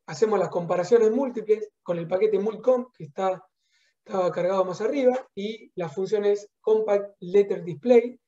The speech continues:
y ahora usamos este objeto recientemente creado en la, en la línea tres veinte, le pon-, lo ponemos acá, fíjense bien, E M, fom, G L M, le ponemos quiénes sean las letras,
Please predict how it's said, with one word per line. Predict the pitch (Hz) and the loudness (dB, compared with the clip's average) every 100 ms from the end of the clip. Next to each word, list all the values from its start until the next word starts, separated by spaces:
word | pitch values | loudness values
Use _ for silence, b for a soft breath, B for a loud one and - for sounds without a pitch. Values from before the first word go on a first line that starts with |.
| _ _ _ _ | _ _ _ _
y | 190 | 4
ahora | 226 240 | 6 8
usamos | 240 233 240 247 247 - _ - | 6 4 2 2 0 -10 _ 0
este | 240 240 247 240 - _ _ _ _ _ | 0 0 0 -2 -2 _ _ _ _ _
objeto | 170 147 254 233 | -10 -8 -4 0
recientemente | 175 214 202 196 196 202 196 | 0 -2 -6 -6 -4 -2 -2
creado | 196 240 240 190 | 2 2 2 0
en | |
la, | 175 | -4
en | 165 170 | -8 -8
la | 170 | -6
línea | 196 180 | -4 -6
tres | 160 196 165 | -4 -4 4
veinte, | 233 214 240 277 _ _ _ _ _ _ _ | 4 4 -2 -12 _ _ _ _ _ _ _
le | 170 165 | -6 -4
pon-, | 156 165 190 | -2 -4 -2
lo | 170 | -2
ponemos | 160 175 185 190 | -2 -2 -4 -2
acá, | 233 269 - - | 2 2 0 -6
fíjense | 175 180 180 | -10 -6 -4
bien, | 185 220 240 - - | 0 0 0 -10 -4
E | 185 196 | 0 4
M, | 214 220 233 | 4 2 0
fom, | - 202 202 202 | -4 -2 -2 -4
G | 156 165 | -10 -4
L | 185 220 220 | 4 6 6
M, | 220 240 _ b b b b b - | 4 -6 _ b b b b b -8
le | 180 | -4
ponemos | 170 220 226 196 | 2 6 6 4
quiénes | 233 220 202 | 0 0 0
sean | 208 202 | 0 2
las | 233 | 2
letras, | 285 285 247 254 | 0 0 0 0